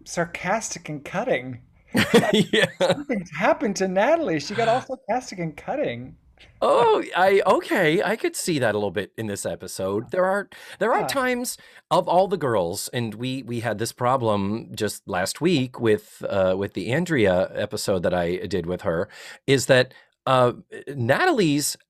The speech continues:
Speaker 2: ethics are constantly being presented to us as highly questionable.
Speaker 1: Yeah.
Speaker 2: As far as what she will do to get what she wants
Speaker 1: Uh.
Speaker 2: versus what is,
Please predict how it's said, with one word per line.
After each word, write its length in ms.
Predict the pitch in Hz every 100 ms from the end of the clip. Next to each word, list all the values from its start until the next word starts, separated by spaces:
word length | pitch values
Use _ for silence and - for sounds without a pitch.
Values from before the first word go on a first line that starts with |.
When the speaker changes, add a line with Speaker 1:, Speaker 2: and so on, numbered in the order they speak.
| -
Speaker 2:
ethics 760 | 202 240 110 71 - - - - _ _
are 220 | 160 151 -
constantly 1120 | - - 247 349 339 - 147 123 104 73 104 123 _ _ _ _ _ - 131
being 240 | 196 214
presented 640 | - 196 127 196 269 -
to 180 | - 147
us 220 | 104 110 -
as 240 | 143 151 -
highly 540 | - - 359 208 135 143
questionable. 960 | - 285 392 - 349 180 95 71 - _ _ _
Speaker 1:
Yeah. 220 | 135 113 - _ -
Speaker 2:
As 120 | 175
far 140 | 170 165
as 100 | 156
what 220 | 151 214
she 200 | - 208
will 200 | 180 185
do 540 | 160 208 214 143 131 - - -
to 100 | 156
get 340 | 123 - 147
what 180 | 151 156
she 200 | - 156
wants 640 | 131 131 156 123 127 - - _ _ _ _ _ _ _ -
Speaker 1:
Uh. 40 |
Speaker 2:
versus 480 | 127 170 127 165 139
what 320 | 156 120 139
is, 260 | 135 131 110